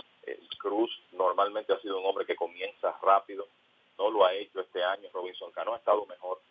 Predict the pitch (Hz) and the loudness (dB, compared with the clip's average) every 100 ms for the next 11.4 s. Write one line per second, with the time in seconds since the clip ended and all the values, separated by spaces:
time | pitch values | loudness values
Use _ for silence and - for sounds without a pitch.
0 | - _ - 117 151 101 90 90 85 85 | -20 _ -2 0 2 0 0 -4 -6 -2
1 | 92 95 101 95 - 151 147 - 117 135 | 2 2 2 -4 0 2 2 -2 -10 -8
2 | 156 131 104 101 143 131 - _ - 87 | -8 -8 -6 -2 -2 -4 -8 _ -6 -4
3 | - 113 123 120 110 104 127 - 71 - | -4 -8 -4 2 4 6 2 0 -12 -8
4 | 95 104 101 - 107 95 - 90 107 87 | -6 -6 -6 0 0 0 0 2 2 0
5 | 95 101 104 104 90 82 98 110 107 104 | 0 -2 -2 -2 0 -2 -4 -6 -6 -8
6 | - 107 - 98 - _ _ _ _ - | -10 -12 -10 -12 -12 _ _ _ _ -14
7 | 80 - 85 80 104 98 90 98 98 101 | -8 0 0 0 2 4 4 2 -2 -6
8 | 87 - 110 117 101 107 107 101 80 - | -10 -8 -8 -8 -2 2 2 -2 -8 -2
9 | 82 101 104 98 - 92 90 85 92 95 | 0 0 -2 -4 -4 -2 -2 -2 0 0
10 | 95 _ _ _ - 98 92 101 95 98 | -4 _ _ _ -4 0 0 -2 0 0
11 | 92 92 92 | 2 2 2